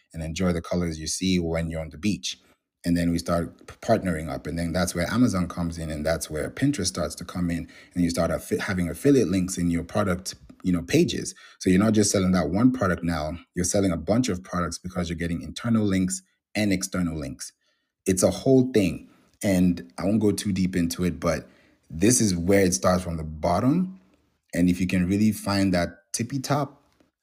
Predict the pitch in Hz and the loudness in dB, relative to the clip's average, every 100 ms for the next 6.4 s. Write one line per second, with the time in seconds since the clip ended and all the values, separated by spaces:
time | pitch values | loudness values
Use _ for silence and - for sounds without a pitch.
0 | _ - 104 107 107 101 101 90 87 85 | _ -2 2 4 4 2 -2 -4 -6 -2
1 | 92 117 127 135 139 147 - _ _ _ | -2 0 0 0 0 -2 -6 _ _ _
2 | - _ 95 90 87 87 - - 104 101 | -20 _ 2 2 2 -2 -4 -2 -2 0
3 | 98 92 87 90 85 82 92 87 87 92 | -2 -4 -6 -4 -4 -2 0 0 -2 -4
4 | - 87 80 78 85 80 - - 92 87 | -4 -4 -4 -6 -6 -6 -8 -4 -2 -2
5 | 87 78 87 82 85 82 87 82 82 85 | -4 -6 -6 -6 -6 -6 -6 -8 -8 -6
6 | 82 80 78 71 | -6 -6 -10 -12